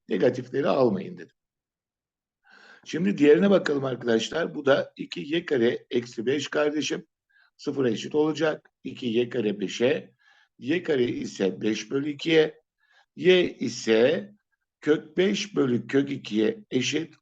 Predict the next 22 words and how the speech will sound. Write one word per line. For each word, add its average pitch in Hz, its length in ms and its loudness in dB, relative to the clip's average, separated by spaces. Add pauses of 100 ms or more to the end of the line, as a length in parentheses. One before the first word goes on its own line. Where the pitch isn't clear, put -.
olacaktır. - 880 -6 (640)
Bunu - 140 -6
ilerletip 143 840 2 (1080)
kök 156 420 2 (200)
on 160 360 -4
bölü 117 320 -2
iki 139 280 -6
de 147 340 -2
diyebilirim. 101 460 0 (960)
Şimdi 226 300 0
ben 220 200 4
sizden 147 420 2
ne 123 60 2
istemişim? 120 640 -4 (220)
X - 340 -8
ile 117 80 0
y'nin 135 540 0
çarpımı. 104 480 -6 (680)
X - 300 -6
belli 175 280 2
arkadaşlar. 127 960 -4
Kök 147 460 -2